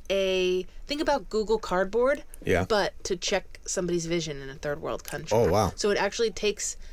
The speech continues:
Speaker 1: like, the en-, not an en-, entire, um, eye exam, 'cause obviously that has to do with your eye health and everything, but just for your prescription,
Speaker 2: Interesting.
Speaker 1: it takes your entire doctor's office and it puts it in this little,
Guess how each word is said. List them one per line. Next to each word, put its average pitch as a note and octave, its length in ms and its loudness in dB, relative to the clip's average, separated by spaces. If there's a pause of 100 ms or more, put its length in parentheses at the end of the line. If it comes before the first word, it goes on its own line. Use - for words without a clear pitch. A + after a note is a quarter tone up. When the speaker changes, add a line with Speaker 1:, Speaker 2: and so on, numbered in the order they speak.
(160)
Speaker 1:
like, F3+ 200 0
the F3+ 360 0
en-, F3 140 -2 (180)
not C4+ 240 -2
an B3+ 120 -2
en-, G#3 120 0 (320)
entire, E3+ 840 0
um, C#3 440 -6 (400)
eye D#3+ 160 -2
exam, D#3 280 -4
'cause D#3 160 -6
obviously D3+ 320 -4
that C#3+ 100 -8
has C#3+ 160 -6
to - 60 -10
do D3+ 60 -8
with C#3+ 120 -10
your D3 140 -10
eye C#3+ 120 -8
health C#3 280 -8
and C#3+ 100 -10
everything, C3+ 300 -12
but E3+ 100 -6
just G3+ 200 -2
for B3 100 -2
your A3+ 140 2
prescription, F#3+ 720 -2
Speaker 2:
Interesting. A2 480 0
Speaker 1:
it F#2+ 60 0
takes G3+ 260 -2
your F#3+ 160 2
entire G3+ 420 2
doctor's F#3 460 0
office D3 380 -4
and E3+ 120 -4
it E3+ 80 -4
puts G3 240 -2
it G3 60 0
in E3+ 140 0
this E3 200 -6
little, D3+ 400 0